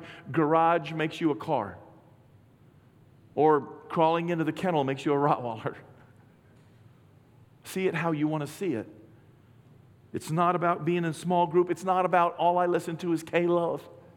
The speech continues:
on the radio. That doesn't make you a Christian,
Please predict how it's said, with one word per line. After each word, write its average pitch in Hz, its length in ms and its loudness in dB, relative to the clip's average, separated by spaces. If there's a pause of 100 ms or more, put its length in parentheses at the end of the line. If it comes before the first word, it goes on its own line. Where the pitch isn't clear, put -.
(720)
on 139 160 -2
the 143 80 0
radio. 95 480 -4 (840)
That 160 120 -6
doesn't 170 240 0
make 175 220 -2
you 180 80 2
a 170 40 2
Christian, 170 540 -4